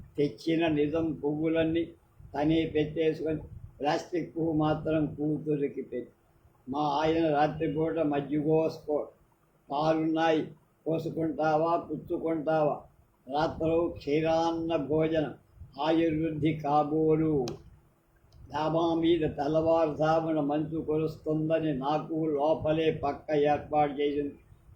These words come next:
వాళ్ళ పాపని వేరే చిన్న మంచం మీద పడుకోబెట్టి,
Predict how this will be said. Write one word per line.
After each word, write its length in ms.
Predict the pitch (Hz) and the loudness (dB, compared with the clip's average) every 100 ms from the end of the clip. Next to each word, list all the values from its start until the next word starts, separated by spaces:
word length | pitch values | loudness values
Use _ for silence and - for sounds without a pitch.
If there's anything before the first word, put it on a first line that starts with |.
| - | -6
వాళ్ళ 220 | 143 156 | -2 2
పాపని 520 | 156 - 147 156 165 165 | 0 0 0 0 0 0
వేరే 480 | 139 156 160 165 - | 2 2 2 0 0
చిన్న 220 | 151 160 | 0 2
మంచం 460 | 160 156 156 151 151 | 0 0 0 0 0
మీద 200 | 156 156 | 2 2
పడుకోబెట్టి, 840 | 151 - 147 151 156 156 160 - | 0 0 -2 -2 0 0 -2 -6